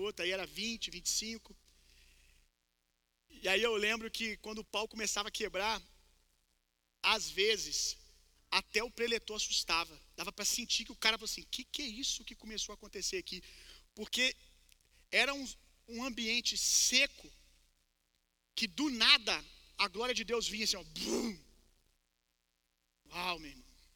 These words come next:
Porque era vinte provocando, meu irmão. Na hora que Deus decidia responder,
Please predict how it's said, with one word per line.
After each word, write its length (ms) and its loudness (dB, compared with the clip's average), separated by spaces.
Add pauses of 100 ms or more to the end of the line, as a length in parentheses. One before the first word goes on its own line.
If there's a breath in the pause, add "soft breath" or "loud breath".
(3500)
Porque 240 -4
era 160 0
vinte 400 -4
provocando, 600 -8
meu 100 -14
irmão. 220 -20 (1200)
Na 220 0
hora 260 -6
que 100 -12
Deus 200 -6
decidia 540 -6
responder, 680 -8